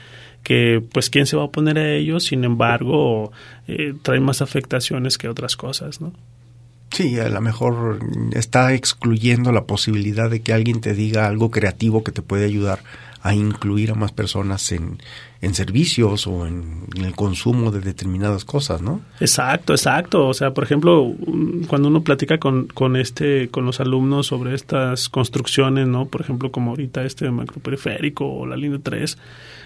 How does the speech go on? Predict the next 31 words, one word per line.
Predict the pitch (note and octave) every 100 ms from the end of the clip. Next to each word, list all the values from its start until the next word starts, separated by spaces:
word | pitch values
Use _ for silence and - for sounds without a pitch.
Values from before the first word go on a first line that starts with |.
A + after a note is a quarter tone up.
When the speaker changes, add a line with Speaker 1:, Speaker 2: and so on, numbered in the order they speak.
| -
Speaker 1:
eh, | -
ahí | D#3+ D3
a |
veces | C#3+ C#3
uno | C#3 C3+
dice, | B2 C3
"No, | B2+
pues, | C#3+ C#3+ C3+ A2+ -
¿quién | D3+
lo | E3
diseñó, | F3 C#3+ C3 B2 B2 C#3 A3 A3
no? | D3+ A#3 G3+ C3+ C3
Tengo, | - C#3 D3 D#3
tengo | D3+ D#3
que | D3+
caminar | - C#3+ B2+ B2
más, | B2+ B2+ - G2 -
ahora | D3
tengo | D3 C#3+
que | C#3+
pagar | - C3+ C3+
dos | C3
camiones, | B2 B2+ B2+ F3+ F#3+ F3 D#3+
tres | C#3+
camiones", | - C3 C3+ F3 F#3+ D#3 -
y | B2+ B2 - - - -
¿por, | C3+
por | - B2
qué? | A#2 D3+
Porque | D#3+ D#3 - B2
fue | - C3+